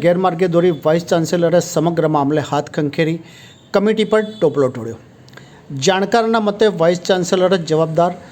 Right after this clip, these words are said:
આણંદ કૃષિ યુનિવર્સિટી દ્વારા સિક્યુરિટી કોન્ટ્રાક્ટ આપવાના રચાયેલા ખેલ મુદ્દે મુખ્યમંત્રી, તકેદારી આયોગ તથા વિજિલન્સ વિભાગ સુધી રજૂઆત પહોંચતા બે દિવસ પૂર્વે વિજિલન્સની ટીમ દ્વારા યુનિવર્સિટી ખાતે તપાસ હાથ ધરવામાં આવી હતી.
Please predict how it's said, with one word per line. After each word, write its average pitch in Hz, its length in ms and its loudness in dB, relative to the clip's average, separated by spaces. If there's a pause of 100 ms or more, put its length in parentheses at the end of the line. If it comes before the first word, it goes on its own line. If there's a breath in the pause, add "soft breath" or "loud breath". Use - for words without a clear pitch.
(240 loud breath)
આણંદ 214 400 0
કૃષિ 175 220 0
યુનિવર્સિટી 202 520 2
દ્વારા 185 320 2
સિક્યુરિટી 180 540 0
કોન્ટ્રાક્ટ 160 480 -2
આપવાના 165 480 0
રચાયેલા 156 500 0
ખેલ 160 180 0
મુદ્દે 147 300 -2 (640 loud breath)
મુખ્યમંત્રી, 226 680 0
તકેદારી 190 500 2
આયોગ 180 260 0
તથા 165 300 0
વિજિલન્સ 180 460 0
વિભાગ 156 320 0
સુધી 160 240 -2 (160)
રજૂઆત 151 320 0 (120)
પહોંચતા 151 400 -2 (480 loud breath)
બે 170 240 4
દિવસ 214 280 4
પૂર્વે 190 220 6 (100)
વિજિલન્સની 185 540 0
ટીમ 180 220 2 (100)
દ્વારા 180 320 2 (400 loud breath)
યુનિવર્સિટી 220 640 2
ખાતે 196 280 0
તપાસ 175 340 0
હાથ 139 160 -4
ધરવામાં 120 360 -6
આવી 123 180 -8
હતી. 127 180 -12